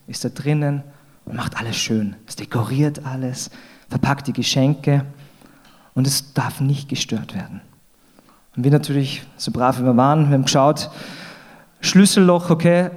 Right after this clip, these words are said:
ist auch, umso größer wir wurden, abgedeckt worden, weil wir haben immer reingeschaut und immer irgendwas sehen. Aber wir haben uns jedes Mal, wenn wir bei dieser Tür vorbeigekommen sind, haben uns hingekniet, haben gelauscht,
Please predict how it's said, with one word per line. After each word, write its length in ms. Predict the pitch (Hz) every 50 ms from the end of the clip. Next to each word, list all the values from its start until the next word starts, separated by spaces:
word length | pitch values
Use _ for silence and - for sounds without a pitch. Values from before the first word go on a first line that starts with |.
| -
ist 160 | - 165 160 175
auch, 300 | 165 190 202 - - 190
umso 280 | - 185 185 185 185
größer 300 | - 165 190 202 196 196
wir 160 | 202 190 165
wurden, 540 | 165 190 208 208 208 208 208 202 202 - - -
abgedeckt 580 | 170 185 - - 214 165 196 196 - - -
worden, 380 | 185 190 190 196 208 233 220 - -
weil 180 | 160 156 156 156
wir 80 | 160
haben 100 | 165 165
immer 160 | 165 165 160
reingeschaut 560 | 156 147 180 196 208 196 - - 175 185 190 185
und 80 | 175
immer 220 | 170 170 170 170 160
irgendwas 360 | 170 165 165 165 160 - -
sehen. 360 | 175 175 - 214 233 233 - - - - - - - - - - - -
Aber 140 | - 156 156
wir 80 | 175 170
haben 80 | 170
uns 180 | 175 165 - 165
jedes 280 | 190 220 220 220 214
Mal, 120 | 202 185 175
wenn 120 | 185 185
wir 40 | 170
bei 80 | 175 165
dieser 220 | 156 - 175 -
Tür 180 | - - 202 -
vorbeigekommen 640 | 180 170 - 151 151 170 165 165 165 - 147 135
sind, 160 | 131 135 131
haben 120 | 143 139 139
uns 120 | 139 131
hingekniet, 640 | 147 170 190 196 190 - - 208 214 226 - - - - - - - - - - - - _ _ _ _ _ _ _ _ _ _ _ -
haben 140 | - 135 139
gelauscht, 600 | 139 131 123 123 127 139 160 170 165 170 - -